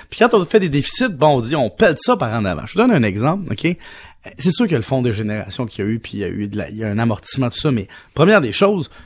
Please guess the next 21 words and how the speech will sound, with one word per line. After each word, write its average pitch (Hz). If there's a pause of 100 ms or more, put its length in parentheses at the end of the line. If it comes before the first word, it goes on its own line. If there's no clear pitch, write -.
faut 190
que 170
Monsieur 127
Legault 131
remercie 110
Carlos 123
Leitao 117
d'avoir 98
tout -
redressé 110
la 110
situation 120
pendant 113
des 117
années, 117 (260)
avoir 139
subi 135
l'odieux, 165 (640)
l'odieux, 151
disons-le, 113
d'austérité. 110